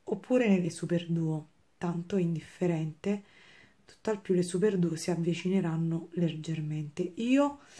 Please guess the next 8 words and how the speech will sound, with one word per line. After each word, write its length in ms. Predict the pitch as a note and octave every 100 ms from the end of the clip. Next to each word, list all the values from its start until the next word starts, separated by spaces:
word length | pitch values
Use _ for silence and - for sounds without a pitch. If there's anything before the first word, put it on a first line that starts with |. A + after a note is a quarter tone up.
| - - _
passo, 1300 | - E3+ D3+ - - F3+ E3+ E3 D#3+ D#3+ D#3 D#3 D3+ D#3+ _ _ _ _ _ _ _ _
passo 360 | - D3+ - F3
sotto 600 | - D3 - - E3+ F3 _ _ _ _ _ -
per 160 | F#3+
una 180 | F#3 G3+
mia 340 | F3+ E3 E3 D#3+
comodità. 600 | - D#3+ D3+ C#3 D3+ C#3 _ _ _ _ - - - - - _ _ _ _ _ _ _ _ _ _ _ _ _ - - _ _ _ _ _ _ _ _ _ _ _ _ _ _ _ _
Ovviamente 840 | G3 F#3+ A3+ C4 C4+ _ - D4